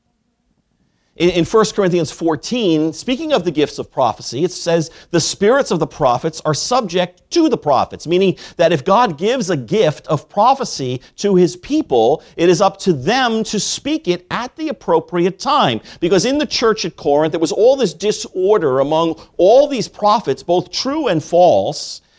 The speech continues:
and they were speaking out of turn, and it was resulting in disorder in the assembly, and they failed to understand that,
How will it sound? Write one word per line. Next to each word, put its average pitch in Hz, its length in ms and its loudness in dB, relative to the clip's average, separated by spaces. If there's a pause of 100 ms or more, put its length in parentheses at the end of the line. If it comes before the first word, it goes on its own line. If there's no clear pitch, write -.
(160)
and 160 140 0
they 196 80 6
were 190 100 4
speaking 277 520 -2
out 196 160 0
of 175 160 -2
turn, 254 400 -4
and 180 80 -2
it 185 60 -4
was 170 120 0
resulting 202 400 -2
in 156 140 0
disorder 214 680 0
in 160 80 0
the 156 140 -2
assembly, 151 760 -2 (460)
and 165 140 0
they 180 80 4
failed 269 380 2
to 226 80 -2
understand 208 760 0
that, 170 200 -2